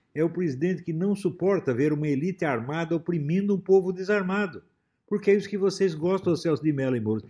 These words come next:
Vocês gostam de você estar armado pessoalmente e ainda com guarda-costas armado. Então, pra vocês oprimirem gente desarmada,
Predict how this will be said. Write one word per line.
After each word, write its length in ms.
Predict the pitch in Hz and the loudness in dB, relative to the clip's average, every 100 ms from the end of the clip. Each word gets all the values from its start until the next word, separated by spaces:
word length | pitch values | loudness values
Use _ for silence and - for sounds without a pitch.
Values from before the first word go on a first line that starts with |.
| - - | -16 -2
Vocês 160 | 202 185 | 2 4
gostam 160 | 196 | 2
de 60 | 185 | 2
você 440 | 180 170 - 220 | 2 0 2 0
estar 180 | 220 202 | 2 2
armado 480 | 165 131 151 175 143 | 2 2 0 0 0
pessoalmente 720 | 190 190 165 131 131 175 170 _ _ | 2 2 0 -2 0 -4 -6 _ _
e 140 | 190 180 180 | -6 -6 -4
ainda 560 | 156 165 220 247 180 | -2 0 0 0 0
com 220 | 139 160 156 | 0 0 2
guarda-costas 640 | 170 190 196 175 190 185 | 2 2 0 0 0 0
armado. 440 | 202 196 180 185 185 | 0 0 0 0 -2
Então, 240 | 165 190 | -2 0
pra 100 | 220 | 2
vocês 420 | 220 220 220 226 | 2 2 0 0
oprimirem 540 | 233 226 226 190 220 220 | 0 -2 -2 -2 -2 -2
gente 220 | 208 208 | -2 -4
desarmada, 720 | 214 233 226 196 220 226 165 | -2 -2 0 0 -2 -2 -6